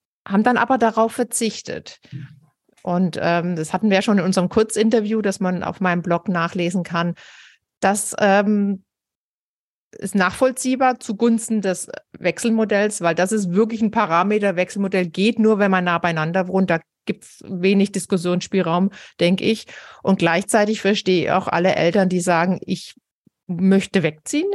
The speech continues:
Ich habe da ein anderes, ein, mein Leben an einem anderen Mittelpunkt jetzt oder möchte ich gern an einem anderen Mittelpunkt neu aufbauen. Und, äh, gleichzeitig sehe ich, dass es Familien wirklich, ähm,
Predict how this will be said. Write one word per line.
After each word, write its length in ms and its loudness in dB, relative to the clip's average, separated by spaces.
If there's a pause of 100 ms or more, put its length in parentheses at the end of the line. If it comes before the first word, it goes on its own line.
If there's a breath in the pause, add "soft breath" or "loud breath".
(280)
Ich 140 -6
habe 160 -2
da 120 2
ein 100 0
anderes, 420 -2
ein, 440 -2
mein 260 0
Leben 480 0
an 160 0
einem 80 0
anderen 320 0
Mittelpunkt 580 0
jetzt 400 -2
oder 140 0
möchte 260 0
ich 140 -6
gern 240 2 (240 loud breath)
an 140 2
einem 200 2
anderen 300 2
Mittelpunkt 500 0
neu 180 2
aufbauen. 600 0 (320 loud breath)
Und, 360 0 (100)
äh, 160 -2
gleichzeitig 520 0
sehe 220 2
ich, 100 -4
dass 200 0
es 200 -2
Familien 720 2
wirklich, 560 -4
ähm, 360 0